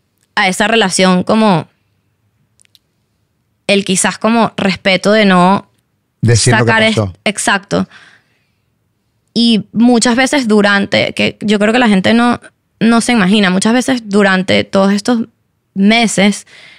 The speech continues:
Speaker 1: que pasé por esto, sentía que la gente me ponía tweets, mensajes de que yo había herido a esa otra persona porque esa otra persona tenía temas que hablaban de muchísimo desamor, que tenía un álbum que era todo desamor, que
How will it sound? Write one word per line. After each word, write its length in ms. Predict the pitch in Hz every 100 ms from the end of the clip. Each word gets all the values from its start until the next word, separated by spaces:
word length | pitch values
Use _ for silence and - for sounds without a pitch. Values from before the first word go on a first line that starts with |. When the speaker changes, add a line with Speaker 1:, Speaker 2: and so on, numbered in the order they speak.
| _ _ _
Speaker 1:
que 160 | 220 214
pasé 320 | 202 - 196
por 160 | 208
esto, 320 | 226 202 226 226
sentía 760 | 226 202 202 180 185 214 220 - - - - -
que 180 | 214
la 80 | 196
gente 220 | 208 196
me 120 | 226 220
ponía 400 | 196 196 202 - _ _ _
tweets, 600 | 247 247 240 233 233 -
mensajes 600 | 226 226 247 240 226 233 233
de 120 | 226
que 180 | 220 208
yo 500 | 220 220 220 226 220 - - - _ _ _
había 320 | 226 220 220 220
herido 300 | 226 226 226
a 40 |
esa 160 | 220 220
otra 160 | 226
persona 480 | 214 - 269 254 240
porque 140 | 220
esa 140 | 208 214
otra 120 | 220
persona 400 | - 220 214 220
tenía 280 | 220 214 202
temas 420 | - 214 214 208
que 100 | 226
hablaban 520 | 202 196 190 185 208
de 300 | 226 214 - _ -
muchísimo 540 | 226 220 214 214 226
desamor, 440 | 226 202 233 247
que 120 | 226 202
tenía 200 | 196 185
un 80 |
álbum 280 | 196 202 208
que 80 | 202
era 100 | 202
todo 140 | 208
desamor, 480 | 208 196 208 240 240
que 160 | 226